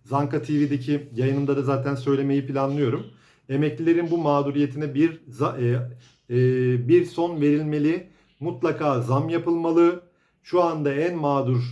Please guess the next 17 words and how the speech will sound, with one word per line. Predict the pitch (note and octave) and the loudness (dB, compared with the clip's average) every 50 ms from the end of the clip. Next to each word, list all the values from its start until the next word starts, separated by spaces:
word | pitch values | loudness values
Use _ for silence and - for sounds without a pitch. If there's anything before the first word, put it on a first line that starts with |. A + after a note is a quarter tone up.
| - - | -10 -6
grup | A2+ C3 - - E4+ F4+ - - - _ _ _ - | 0 2 4 6 4 4 2 -2 -14 _ _ _ -6
emeklilerdir. | D#3 E3 E3 D#3 C#3+ - - C#3+ C#3+ C#3+ C#3 B2+ A#2+ B2 G2+ - - - _ _ _ _ - | -4 -4 -2 -4 -4 -4 -4 -2 0 0 0 0 -2 -2 -6 -8 -12 -18 _ _ _ _ -2
Gerekirse | D3+ E3+ F#3 F#3 F3+ F#3 F3 - D#3+ D#3 | 2 4 4 4 4 2 -2 -2 -2 -2
milletvekillerinin, | D3+ E3 E3 E3 F3+ E3 E3+ F3 D#3+ D#3+ - D#3 D3 D3 D3 C3+ C3+ C3 C3 B2+ B2 | -2 -2 0 0 0 0 0 0 -2 -2 -2 0 2 2 2 2 0 -2 -2 0 0
bakanların, | D3 - B2 D#3+ D#3 D#3 D#3 D#3 C#3+ D3 C#3+ D3 D3 - - _ _ _ _ _ | 0 0 0 -2 -2 -2 0 0 2 2 2 0 -2 -8 -16 _ _ _ _ _
belediye | A#2+ C3+ D3 D#3+ D#3+ D3 E3+ E3+ E3+ | -2 0 2 2 4 4 4 4 4
başkanlarının, | D#3 D3+ D3 - - D3+ C#3 C3+ C3+ B2+ B2 B2 A2+ G#2+ G#2+ A#2 B2 - - - _ _ _ - | 2 -2 -4 -4 -6 -6 -6 -4 -2 -2 -2 -2 -2 -2 -6 -8 -12 -14 -18 -20 _ _ _ -6
üst | F3+ F3+ F#3+ - | -6 -6 -4 -6
düzey | F#3+ F3 D3+ E3+ D#3+ D3 C3+ | -2 2 4 4 4 4 2
bürokratların | D3 D3 D3 - - D3+ C#3 B2 B2 C3 B2+ C3 C3 | 2 2 0 0 0 -2 -4 -2 -2 -2 -2 -2 -2
maaşlarına | C3 C#3 C#3+ D3 C#3+ C3+ - - C#3 B2+ B2 A#2+ | -2 0 0 0 0 -2 -2 -4 -2 0 0 0
zam | A#2+ B2 C#3+ C#3+ C#3+ | 0 0 0 0 0
yapılmasın, | C3+ C3+ B2+ C#3+ E3 E3+ E3+ E3+ E3 - E3+ E3 E3+ - _ _ _ _ _ _ - | -2 -2 -2 -2 -4 -2 -4 -4 -2 -4 -4 -6 -8 -12 _ _ _ _ _ _ 0
emeklilere | F3 F#3 F3 D#3 - - D3 C#3+ C#3 C#3+ C#3+ D#3+ E3 E3 - - _ _ _ - | 0 0 2 0 -2 -4 -2 0 2 4 4 4 2 0 -4 -14 _ _ _ -4
zam | B2 E3+ E3+ D3+ B2 | 0 0 0 0 -2
yapılsın. | A2 - - F2+ F2 - - - - - - _ _ _ _ _ _ _ - | -4 -4 -6 -10 -14 -16 -18 -20 -20 -20 -20 _ _ _ _ _ _ _ -2
Gerekirse | C3 E3+ F#3 F#3 F3 F3 F#3 F3 - - F3+ F3 F3 F3 F3 - | 2 4 4 4 4 4 2 2 2 2 0 0 2 0 -2 -6